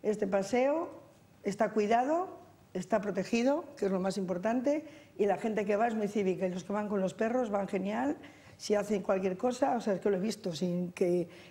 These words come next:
ellos me vean a mí, yo les he visto cómo lo recogían, o sea, que es gente que, mira, ves, está súper limpio, súper cuidado, muy, me gusta. Este paseo merece la pena. Podéis ir cuando queráis, y si queréis ir, hay un autobús, está el tren,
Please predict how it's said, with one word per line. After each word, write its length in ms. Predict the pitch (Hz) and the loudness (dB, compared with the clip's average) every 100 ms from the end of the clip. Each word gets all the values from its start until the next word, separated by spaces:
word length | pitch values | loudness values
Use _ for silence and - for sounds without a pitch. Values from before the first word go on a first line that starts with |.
| - | -2
ellos 260 | 208 220 226 | 2 2 2
me 120 | 226 | 2
vean 180 | 220 214 | 2 2
a 60 | |
mí, 100 | 233 | 2
yo 80 | 233 | 2
les 140 | 214 | 2
he 60 | 208 | 2
visto 220 | 202 202 | 0 -2
cómo 140 | 208 196 | -2 2
lo 100 | 185 | 2
recogían, 600 | 175 185 - 226 175 175 - - | 2 0 0 2 0 -4 -14 -20
o 40 | - | -8
sea, 220 | 202 175 | -4 -2
que 360 | 190 175 175 - - - - - | 0 0 -2 -10 -20 -20 -20 -6
es 140 | 190 | -6
gente 320 | 196 202 196 | -2 -2 0
que, 100 | 190 185 | 0 0
mira, 240 | 196 196 | 2 2
ves, 160 | 202 269 | 2 -2
está 220 | - 220 | -2 -4
súper 320 | 208 202 196 190 | -2 -2 -2 0
limpio, 400 | 233 233 277 269 | -2 0 0 0
súper 300 | 226 208 180 | -2 -4 -2
cuidado, 400 | 185 185 220 254 | 0 2 2 0
muy, 240 | 214 196 - | 0 -2 -2
me 100 | 214 | -2
gusta. 420 | 214 208 190 180 | -2 -2 -6 -6
Este 180 | 220 240 | -2 0
paseo 440 | 240 233 302 302 240 | -2 2 2 2 0
merece 340 | 220 226 226 | 0 0 2
la 120 | 208 | 0
pena. 340 | 202 190 185 185 - - - - | 0 -2 -2 -8 -14 -20 -20 -6
Podéis 380 | - 208 226 233 | 0 2 4 2
ir 240 | 254 294 269 | 2 2 2
cuando 440 | 240 214 214 202 | 0 2 2 2
queráis, 720 | 208 208 262 330 392 - - - - - - | 2 2 2 2 0 -4 -12 -20 -20 -16 -4
y 60 | |
si 120 | 208 | -2
queréis 460 | 190 202 214 208 208 | 2 4 4 0 0
ir, 220 | 220 208 | 2 4
hay 180 | 208 208 | 4 2
un 80 | 214 | 2
autobús, 460 | 208 196 202 269 247 | 2 4 4 4 2
está 240 | 196 202 | 4 2
el 80 | 202 | 2
tren, 460 | 240 269 339 359 | 2 4 4 0